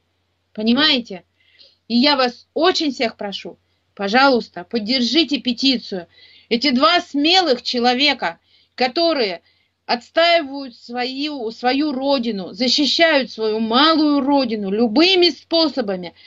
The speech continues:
Да, они находятся за границей, да, они, э, э, сохраняют свою жизнь ради борьбы. И я честно вам скажу,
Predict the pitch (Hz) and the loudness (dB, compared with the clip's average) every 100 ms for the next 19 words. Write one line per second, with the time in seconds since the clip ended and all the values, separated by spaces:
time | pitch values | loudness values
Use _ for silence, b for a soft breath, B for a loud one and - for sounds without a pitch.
0 | B B B 190 269 330 339 311 277 277 | B B B -2 2 4 4 2 2 0
1 | - 269 262 240 226 220 226 233 220 - | -2 -6 -6 -8 -4 -2 0 0 -2 -4
2 | 190 233 262 285 277 269 269 262 240 240 | -2 0 2 4 4 4 2 2 -2 -2
3 | 226 226 220 - B B B 240 240 233 | -2 0 -2 -6 B B B 0 2 2
4 | 277 277 269 285 277 262 240 247 262 240 | 2 2 4 4 4 2 -2 -6 -4 -4
5 | 247 294 240 247 294 285 240 196 240 240 | 0 0 0 0 2 0 -2 -2 0 0
6 | 214 262 208 175 _ _ - 233 285 294 | -4 -6 -8 -10 _ _ -10 -4 -2 0
7 | 359 359 247 254 233 - 214 208 | -2 -2 -4 -8 -8 -8 -10 -10